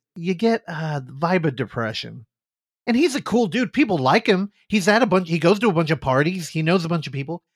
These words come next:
But he's always alone. And it's not that people don't talk to him. It's just he doesn't really engage with them. And about, you know, at the end of the first act,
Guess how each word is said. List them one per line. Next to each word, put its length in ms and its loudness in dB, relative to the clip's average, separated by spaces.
But 60 -4
he's 100 0
always 220 4
alone. 520 2
And 120 2
it's 160 0
not 220 4
that 100 -2
people 220 0
don't 160 -4
talk 220 0
to 60 0
him. 80 2
It's 100 -4
just 200 -4
he 140 0
doesn't 180 -2
really 220 2
engage 440 2
with 140 -4
them. 240 -16
And 360 0
about, 400 -2
you 180 -4
know, 120 2
at 80 0
the 100 0
end 100 0
of 60 -4
the 60 -4
first 320 -2
act, 300 0